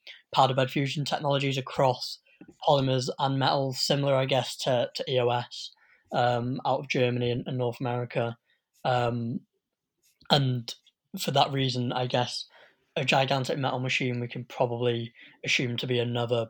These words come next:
powder bed machine, um, because that's where their focus has been so far. Um, the, their biggest metal machines to date <clears throat> are the, the F S seven two one M,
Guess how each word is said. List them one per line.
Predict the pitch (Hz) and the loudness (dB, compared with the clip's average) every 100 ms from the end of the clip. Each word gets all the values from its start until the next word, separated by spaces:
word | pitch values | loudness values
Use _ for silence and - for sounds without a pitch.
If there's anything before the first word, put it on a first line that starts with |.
| - | 0
powder | 131 120 | 2 2
bed | 117 120 110 | 2 0 0
machine, | 127 113 123 117 113 110 _ _ _ _ _ | -4 -4 -2 -2 -4 -6 _ _ _ _ _
um, | 123 113 110 110 117 | 0 2 0 -2 -6
because | 147 143 | -6 -2
that's | 139 - | -2 2
where | 123 | 0
their | 120 | 0
focus | - 117 117 - | 0 0 0 -4
has | 120 | -6
been | - 120 113 | -4 -4 -2
so | 127 113 | -2 -2
far. | - 117 110 110 _ - - _ _ | 0 0 0 -4 _ -20 -20 _ _
Um, | 131 120 120 | 0 0 0
the, | 135 190 | -4 0
their | 135 | 0
biggest | 131 151 147 - | 4 4 4 0
metal | 190 151 147 | -2 0 0
machines | 135 135 147 131 - | 0 0 0 -2 -4
to | - | -10
date | 131 135 131 127 - _ _ - | 0 2 4 0 -4 _ _ -20
<clears throat> | - - _ | -20 -20 _
are | 254 233 160 143 131 | 12 12 12 6 4
the, | 131 131 147 | 4 0 2
the | 139 | 4
F | 135 - | 6 6
S | 127 123 - - - | 4 2 -2 -4 -4
seven | - - 135 127 | -2 2 2 2
two | 123 - 127 | -2 -2 0
one | 120 120 - | 0 -2 -2
M, | 131 120 120 | -2 -2 -4